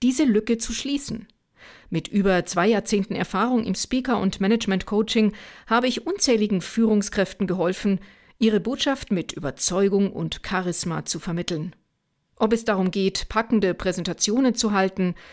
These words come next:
Glaubwürdigkeit zu erzeugen oder selbst die härtesten Fragen souverän zu beantworten, ich biete dir maßgeschneiderte Lösungen, die genau auf deine Bedürfnisse zugeschnitten sind. Warte nicht länger darauf,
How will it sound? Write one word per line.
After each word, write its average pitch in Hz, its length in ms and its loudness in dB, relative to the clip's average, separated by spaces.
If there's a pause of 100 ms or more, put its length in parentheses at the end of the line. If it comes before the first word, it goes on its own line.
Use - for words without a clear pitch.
(360)
Glaubwürdigkeit 196 680 0
zu - 80 -4
erzeugen 185 600 0
oder 277 340 2
selbst 214 440 0
die 220 140 4
härtesten 190 800 -2
Fragen 170 500 0
souverän 180 420 0
zu - 140 -2
beantworten, 180 680 -2 (520)
ich - 180 -2
biete 285 240 0
dir 240 220 4
maßgeschneiderte 214 880 0
Lösungen, 190 600 2 (360)
die 185 60 -6
genau 180 420 0
auf - 320 -2
deine 220 340 4
Bedürfnisse 208 640 -2
zugeschnitten - 640 -10
sind. - 420 -12 (440)
Warte 285 340 2
nicht 269 200 2
länger 233 200 4
darauf, 214 400 2